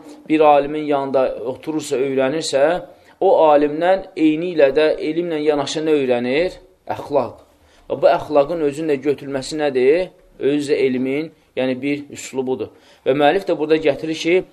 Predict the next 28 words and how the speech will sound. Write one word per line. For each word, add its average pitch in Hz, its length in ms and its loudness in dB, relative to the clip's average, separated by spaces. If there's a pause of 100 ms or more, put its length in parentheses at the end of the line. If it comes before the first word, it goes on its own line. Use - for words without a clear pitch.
(180)
"Əs-səmər 143 580 2
fil 139 220 -4
elm" 175 320 4
və 139 120 0
burada 151 280 0
da 180 180 4 (260)
Abdullah 165 400 2
bin 160 180 -6
Umar 160 260 0
radiyallahu 147 380 2
anh 147 80 -2
hədisini 147 280 -6
gətirir 135 300 -2
ki, 135 120 -12
buyurur 151 200 -4
ki, 170 360 0 (1300)
"Sallə 190 460 2
binə 170 240 -2
Nəbi 151 280 0
sallallahu 147 260 0
əleyhi 175 100 -4
və - 20 4
səlləm 143 280 4
əl-işə 165 720 2 (240)
fi - 160 -2 (100)
axiri 175 480 2
həyatihi, 147 720 2 (280)
fələmmə 175 420 4